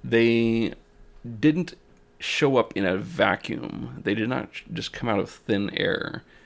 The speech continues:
But in fact, it is believed that they stemmed out of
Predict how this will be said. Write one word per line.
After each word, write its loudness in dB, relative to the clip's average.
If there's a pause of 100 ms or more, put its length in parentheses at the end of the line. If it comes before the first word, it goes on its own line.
(360)
But 4
in 0
fact, -2 (500)
it 4
is 4
believed 0
that -2 (200)
they 0
stemmed 0
out 0
of -2